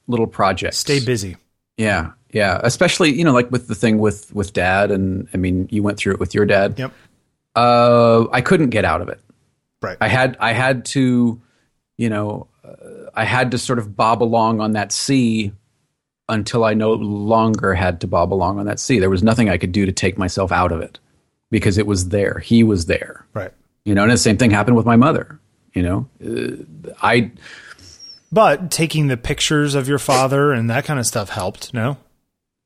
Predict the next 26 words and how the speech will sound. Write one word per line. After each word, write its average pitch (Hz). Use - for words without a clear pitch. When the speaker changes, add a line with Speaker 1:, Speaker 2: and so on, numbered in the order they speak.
Speaker 1:
Actually, 185
surprisingly, 127
yes. 101
Speaker 2:
Right. 101
So 135
Speaker 1:
He 175
wouldn't 175
let 139
me 131
take 123
photographs 117
of 110
him 101
at 110
there 101
at 98
the 110
end 104
when 110
he 98
was 98
alive, 85
but 107
I 101
did 107
take, -